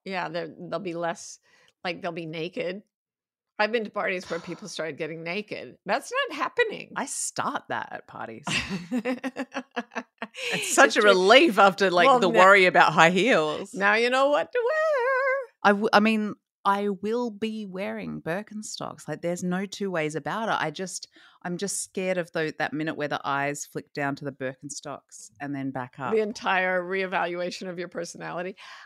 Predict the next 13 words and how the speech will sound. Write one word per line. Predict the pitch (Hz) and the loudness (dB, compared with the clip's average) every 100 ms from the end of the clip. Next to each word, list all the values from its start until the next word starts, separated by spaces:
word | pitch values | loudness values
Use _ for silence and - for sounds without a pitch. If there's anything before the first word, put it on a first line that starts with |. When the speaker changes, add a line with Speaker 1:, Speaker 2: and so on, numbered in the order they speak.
| _ | _
Speaker 1:
I | 226 285 | -8 -6
once | 277 - - | -6 -8 -10
went | - 202 | -12 -10
to | - | -8
a | 180 | -8
party | - 165 160 160 160 - _ _ _ _ | -6 -6 -6 -8 -10 -14 _ _ _ _
with, | 190 190 170 - | -10 -6 -6 -6
it | 190 | -8
was | 185 | -8
an | 175 170 | -10 -8
Oprah | 175 180 208 170 160 202 | -8 -8 -8 -6 -8 -10
thing. | 160 143 143 - _ - _ _ 175 | -12 -12 -14 -20 _ -20 _ _ -8
And, | 175 175 175 | -6 -6 -10